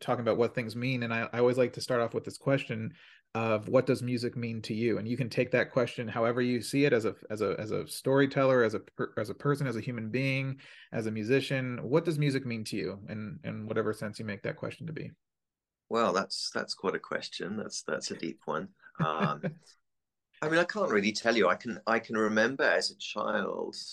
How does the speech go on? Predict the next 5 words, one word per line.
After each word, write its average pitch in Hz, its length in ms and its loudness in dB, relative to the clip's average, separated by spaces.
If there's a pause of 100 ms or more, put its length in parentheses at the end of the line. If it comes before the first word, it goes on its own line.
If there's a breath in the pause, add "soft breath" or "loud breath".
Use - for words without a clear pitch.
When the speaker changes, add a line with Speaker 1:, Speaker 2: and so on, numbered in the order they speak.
(200)
Speaker 2:
um, 87 440 -2
being 98 280 2
quite - 480 0
mystified 90 720 -2 (580 loud breath)
that 87 260 4